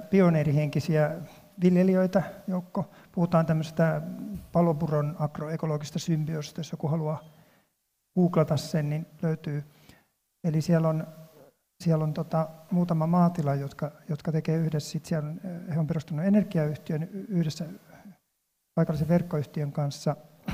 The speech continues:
bioenergiatuotantoon ja tuottavat elintarvikkeita. Ää, sinne piti alun perin, ö, siis jo ajat sitten tulla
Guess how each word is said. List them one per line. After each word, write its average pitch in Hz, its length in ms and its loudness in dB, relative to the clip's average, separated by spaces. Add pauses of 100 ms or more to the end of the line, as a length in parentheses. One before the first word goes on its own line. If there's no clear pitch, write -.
(320)
bioenergiatuotantoon 147 1700 -2
ja 143 120 0 (1300)
tuottavat 170 400 0
elintarvikkeita. 151 840 -2 (1000)
Ää, 151 220 4
sinne 165 220 4
piti 196 360 4
alun 180 220 6
perin, 156 320 2
ö, 160 40 -4 (480)
siis 160 240 -2
jo 165 160 -2
ajat 151 240 -2
sitten 151 280 -2
tulla 147 360 -2